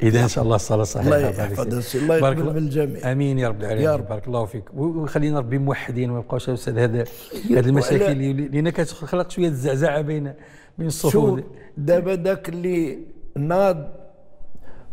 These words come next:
Speaker 2: وقال لداخل من حارف، الله يكرمك على هادي الشيء. علاش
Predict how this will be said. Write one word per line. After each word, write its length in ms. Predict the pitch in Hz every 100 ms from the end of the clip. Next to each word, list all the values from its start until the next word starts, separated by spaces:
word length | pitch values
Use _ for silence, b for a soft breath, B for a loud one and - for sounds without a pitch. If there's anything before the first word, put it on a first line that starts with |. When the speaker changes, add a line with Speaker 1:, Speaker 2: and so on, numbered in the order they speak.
| - -
Speaker 2:
وقال 640 | 147 156 147 180 180 156 - -
لداخل 680 | 151 156 180 143 202 196 160 -
من 220 | 160 151
حارف، 500 | - 147 131 110 - - -
الله 180 | 135 143
يكرمك 520 | 139 180 180 143 -
على 200 | - -
هادي 280 | - - -
الشيء. 220 | - - - - - - - B B B B B -
علاش 840 | 117 139 190 233 233 196 - -